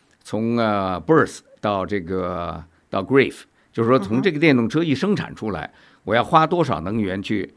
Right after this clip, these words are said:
Speaker 1: 生产这个电动车，会产生多少这个二氧化碳，或者，
Speaker 2: 嗯哼。
Speaker 1: 呃，这个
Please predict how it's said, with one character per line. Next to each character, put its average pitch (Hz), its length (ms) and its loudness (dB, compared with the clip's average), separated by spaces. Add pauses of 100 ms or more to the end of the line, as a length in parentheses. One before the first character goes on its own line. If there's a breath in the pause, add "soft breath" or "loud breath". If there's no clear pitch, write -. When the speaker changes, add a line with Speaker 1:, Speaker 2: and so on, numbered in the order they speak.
(140 soft breath)
Speaker 1:
生 - 240 2
产 165 220 -4
这 95 60 -6
个 98 80 -4
电 98 100 -4
动 82 140 -8
车， 95 120 -6
会 92 140 2
产 87 180 -4
生 131 240 0 (440 soft breath)
多 185 180 2
少 87 220 -4
这 120 100 -4
个 110 100 -2
二 110 160 0
氧 73 120 -8
化 98 120 -6
碳， 92 240 -8 (340 soft breath)
或 143 200 6
者， 98 320 2 (160)
Speaker 2:
嗯 92 320 -2
哼。 - 140 -12
Speaker 1:
呃， 98 80 -12
这 110 120 -4
个 92 300 -8